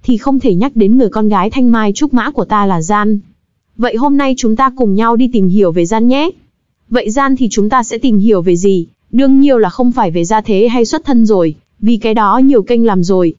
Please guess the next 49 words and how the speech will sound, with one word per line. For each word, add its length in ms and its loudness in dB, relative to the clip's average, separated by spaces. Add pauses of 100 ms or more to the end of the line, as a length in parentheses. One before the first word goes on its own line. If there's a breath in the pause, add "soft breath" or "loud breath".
(420)
Với 160 2
lại 180 0
ai 180 -4
xem 220 0
Conan 400 0
cũng 200 -2
biết 160 0
rồi. 300 0 (540)
Hôm 240 0
nay 200 2
mình 180 2
sẽ 160 -6
nói 220 0
về 100 0
cái 180 -6
tóc 200 -4
của 100 -4
cô 160 -2
nàng 260 0
này. 280 -4 (540)
Sao 280 -2
tác 200 -4
giả 200 -2
lại 200 -4
Gian, 320 -2 (200)
một 200 2
cô 120 0
gái 200 0
xinh 220 0
đẹp 180 -2
lại 140 -2
có 140 -4
cái 140 -2
sừng 240 0
như 120 2
vậy? 220 -2 (500)
Trong 260 -4
Conan, 420 0 (180)
có 120 -2
hai 320 -2
nhân 180 2
vật 140 -2
được 160 -2
yêu 180 0
thích 220 -4
nhiều 140 2
nhất. 220 0 (540)
Đầu 200 0
tiên, 320 0